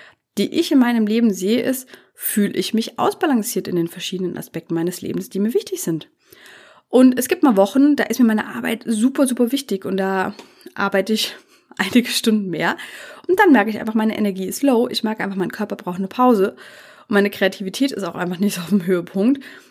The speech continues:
Oder ich bin vielleicht erkältet oder wie auch immer. Und dann achte ich darauf, dass ich das dann einfach wieder an anderer Stelle ausbalanciere. Und zweiter Aspekt, der einfach auch, ähm, vor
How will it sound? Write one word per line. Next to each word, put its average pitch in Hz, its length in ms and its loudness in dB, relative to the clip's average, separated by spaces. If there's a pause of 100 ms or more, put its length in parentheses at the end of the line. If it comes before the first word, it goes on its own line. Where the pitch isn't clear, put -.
(140)
Oder 220 160 4
ich 254 60 0
bin 262 100 0
vielleicht 254 180 0
erkältet 294 460 -4
oder 233 160 -2
wie 202 140 0
auch 196 100 -10
immer. 214 280 -2 (280)
Und 220 100 0
dann 202 160 0
achte - 240 -4
ich 247 60 -4
darauf, 240 420 -2
dass 208 220 -4
ich 220 160 -6
das 170 220 -6
dann 226 160 -6
einfach - 320 -10
wieder 208 140 -4
an 220 100 -8
anderer 160 300 -8
Stelle 196 340 -6 (300)
ausbalanciere. 165 720 -6 (1080)
Und 254 280 2 (640)
zweiter 269 300 2
Aspekt, 240 340 -2
der - 120 0
einfach 202 280 -4
auch, 233 380 2
ähm, 208 360 2
vor 208 600 0